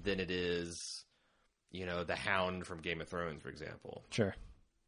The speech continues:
Speaker 1: But I did like the fact that there is, you know,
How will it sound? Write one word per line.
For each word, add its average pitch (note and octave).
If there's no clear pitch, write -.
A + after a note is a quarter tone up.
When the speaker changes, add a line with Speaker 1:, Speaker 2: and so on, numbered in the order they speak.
Speaker 1:
But F#2
I F#2+
did A2
like G2+
the E2+
fact F#2
that -
there F#2
is, E2+
you F#2
know, D#2+